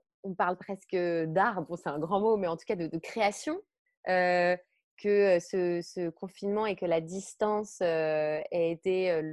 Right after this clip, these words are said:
le, le prétexte pour, euh, créer des choses, euh,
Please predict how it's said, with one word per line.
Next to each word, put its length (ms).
le, 280
le 140
prétexte 520
pour, 220
euh, 120
créer 440
des 160
choses, 420
euh, 340